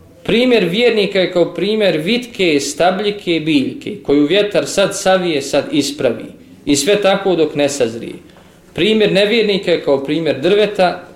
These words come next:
koje je duboko pustilo korijenje i koje ništa ne može saviti, sve dok jedanput ne bude iščupano iz korijena. U jednoj drugoj predaji stoji,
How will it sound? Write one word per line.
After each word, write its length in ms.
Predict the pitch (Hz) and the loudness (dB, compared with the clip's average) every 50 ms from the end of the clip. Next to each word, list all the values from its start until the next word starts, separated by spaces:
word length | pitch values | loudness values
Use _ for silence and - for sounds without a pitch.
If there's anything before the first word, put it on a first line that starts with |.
| - | -4
koje 160 | - 147 139 139 | 0 2 4 4
je 80 | 135 | 4
duboko 640 | 139 135 135 135 147 180 214 208 214 - 185 147 - | 4 2 -2 0 2 2 2 2 2 -2 -4 -4 -4
pustilo 480 | 151 156 151 - - - 147 131 123 - | -6 -6 -6 -6 -4 -2 -2 -2 -2 -2
korijenje 600 | - 151 151 165 185 190 190 190 190 196 196 185 - - - - - - - | 0 0 2 2 2 0 -2 -2 -2 -4 -4 -6 -8 -14 -20 -20 -20 -20 -16
i 80 | - - | -16 -8
koje 260 | - - 160 156 156 | -2 2 2 4 4
ništa 340 | 190 226 226 - - - 156 | 4 2 0 0 0 -2 0
ne 160 | 151 165 175 | 2 2 2
može 240 | 175 170 156 135 123 | 4 2 2 2 0
saviti, 640 | 127 - 151 147 165 180 208 202 - - 233 220 - - - - - - - - - - _ - - - - - | -2 0 2 2 2 2 0 -2 -2 -6 -6 -6 -6 -10 -20 -20 -20 -20 -20 -20 -20 -20 _ -20 -20 -20 -20 -12
sve 220 | - - 196 220 | -4 0 2 2
dok 200 | 214 214 - - | 4 2 2 0
jedanput 520 | 185 165 175 190 208 202 - 202 175 151 - | 0 2 2 2 2 2 0 -2 -4 -4 -2
ne 200 | 160 165 185 185 | 0 0 0 2
bude 280 | 190 196 165 160 156 | 0 0 0 2 2
iščupano 600 | 175 202 196 - - 165 - - 160 147 147 143 | 4 2 2 0 -4 -6 -2 0 0 2 2 0
iz 120 | 131 - - - | -2 -2 -2 0
korijena. 460 | 147 127 117 113 107 - 95 95 - - - - - _ _ _ - _ _ - - - - - - - | 0 0 0 -2 -6 -8 -12 -14 -14 -16 -20 -20 -20 _ _ _ -20 _ _ -20 -20 -20 -20 -20 -10 -4
U 40 | 143 | 0
jednoj 280 | 165 208 208 220 214 202 | 0 2 4 4 4 4
drugoj 300 | 220 226 208 185 160 - | 4 4 4 4 2 2
predaji 300 | 185 196 175 165 147 135 | 2 2 2 2 2 2
stoji, 460 | - - 151 143 156 170 202 202 | 0 0 2 2 2 2 0 -4